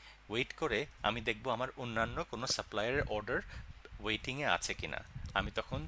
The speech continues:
পরেরটাকে নিব, তারপরেও পরেরটা নিব। আমার অ্যাট-, অ্যাটেম্প্ট থাকবে আমার যেই লোডটা আছে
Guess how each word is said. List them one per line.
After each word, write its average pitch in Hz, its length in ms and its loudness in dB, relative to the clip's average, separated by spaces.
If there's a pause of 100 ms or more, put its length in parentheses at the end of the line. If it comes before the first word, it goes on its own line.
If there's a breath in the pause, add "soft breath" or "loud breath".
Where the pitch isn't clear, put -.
পরেরটাকে 107 460 0
নিব, 117 320 -2 (400 loud breath)
তারপরেও 120 480 8
পরেরটা 117 440 0
নিব। 127 320 -4
আমার 117 300 4 (220)
অ্যাট-, - 240 -6
অ্যাটেম্প্ট - 380 0
থাকবে 165 380 4 (420 loud breath)
আমার 117 260 8 (100)
যেই 170 400 6 (440 loud breath)
লোডটা 131 640 8
আছে 147 360 2